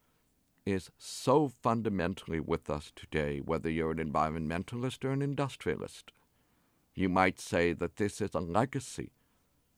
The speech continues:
of the conflict that began to work itself out when the Romans and the Celts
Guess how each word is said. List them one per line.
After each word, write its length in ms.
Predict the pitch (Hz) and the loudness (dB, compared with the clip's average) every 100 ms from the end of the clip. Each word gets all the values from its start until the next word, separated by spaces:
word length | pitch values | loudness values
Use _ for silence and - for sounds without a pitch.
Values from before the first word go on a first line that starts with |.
| _ | _
of 200 | - 87 | -2 -2
the 80 | - | -2
conflict 920 | 95 - 123 131 123 - 71 - - - | -6 -4 0 0 -2 -4 -6 -6 -12 -4
that 180 | 80 | -4
began 640 | - 78 - 101 110 110 110 | -4 -6 2 6 6 4 0
to 160 | - | -6
work 340 | 85 82 90 - | -4 0 0 -2
itself 460 | 85 - 90 78 90 | -16 -6 0 0 0
out 400 | 85 - _ - _ _ _ _ _ _ _ - | -2 -2 _ -20 _ _ _ _ _ _ _ -2
when 180 | 85 80 | 0 2
the 100 | 76 | 4
Romans 560 | 87 90 85 87 82 | 6 6 2 -2 -2
and 120 | 92 | -4
the 60 | 71 | -4
Celts 560 | - 92 73 - - | -4 0 0 -2 -16